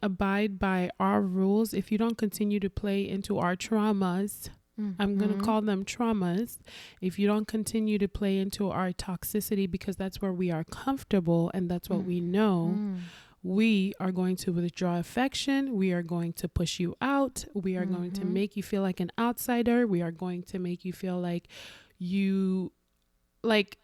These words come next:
Speaker 1: the, the group, the mob mentality is gonna kick in. Um,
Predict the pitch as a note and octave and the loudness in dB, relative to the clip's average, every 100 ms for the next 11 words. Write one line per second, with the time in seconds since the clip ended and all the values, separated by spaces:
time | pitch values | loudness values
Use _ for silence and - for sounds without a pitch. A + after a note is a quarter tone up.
0 | G#3+ G3+ G#3 - G#3 F#3+ - A3+ - F#3 | -4 0 0 0 -4 -2 0 0 0 2
1 | G3+ F#3+ G3 G3+ A3+ A#3+ A3+ A#3 A#3 A#3 | 2 4 2 2 0 -2 0 0 2 2
2 | A#3+ A#3+ A#3+ G#3 A3 A3+ - A3+ - A3 | 2 0 0 -2 0 0 2 0 2 2
3 | G#3+ A3 - - - - - - F#3+ F#3+ | 4 0 -4 -16 -20 -20 -10 -2 0 2
4 | F3+ F3+ F3+ | 0 -2 -4